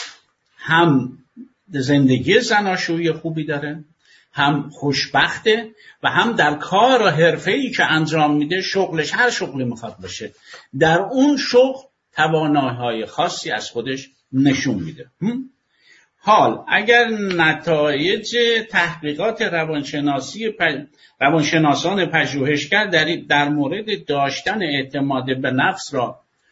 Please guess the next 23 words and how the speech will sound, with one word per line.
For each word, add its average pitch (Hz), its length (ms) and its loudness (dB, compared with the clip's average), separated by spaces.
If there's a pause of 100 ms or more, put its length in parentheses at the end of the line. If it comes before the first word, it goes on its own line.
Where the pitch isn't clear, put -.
(160)
خلاصه 147 600 4
کنیم، 139 540 -2 (120)
اینها 139 340 0
می‌شود. 95 480 -8 (2000)
داشتن 170 540 4
اعتماد 180 680 2 (160)
به 147 100 0
نفس 180 480 0 (100)
شرط 185 640 -2 (240)
اصلی 165 680 -4
و - 340 -4
بسیار 147 640 0
مهمی، 214 840 -2 (480)
یک، 151 520 0 (760)
برای 180 560 4
راضی 156 680 2
و 208 180 0
خوشبخت 147 720 -4
بودن 143 420 -2
در 156 200 -2
زندگی 131 640 -2
خویش - 340 -10
است. - 320 -18